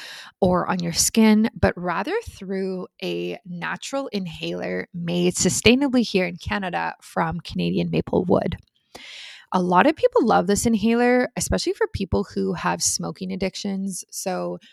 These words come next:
you can use a, um, core or essential oil core that they have that is made out of black pepper essential oil that naturally reduces cravings for nicotine and really,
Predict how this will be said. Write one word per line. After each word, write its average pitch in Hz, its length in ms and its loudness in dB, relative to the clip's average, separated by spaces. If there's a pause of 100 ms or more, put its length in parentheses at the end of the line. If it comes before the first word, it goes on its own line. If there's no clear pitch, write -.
(240)
you 190 220 2
can 269 240 2
use 196 720 2 (180)
a, 170 540 -4 (100)
um, - 640 -8 (360)
core 185 600 4 (200)
or 175 340 0
essential 180 440 2
oil 175 260 6
core 170 320 4
that 170 140 -2
they 185 80 2
have 180 440 -2 (140)
that 190 180 -4
is 175 160 -8
made 185 400 -6
out 175 140 -4
of 165 180 -12
black 160 300 -6
pepper 269 480 0
essential 233 380 -4
oil 294 280 0 (520)
that 196 160 0
naturally 190 580 0
reduces 185 600 -4
cravings 208 500 2
for 170 140 -6
nicotine 190 680 -4
and 170 300 -4
really, 226 460 6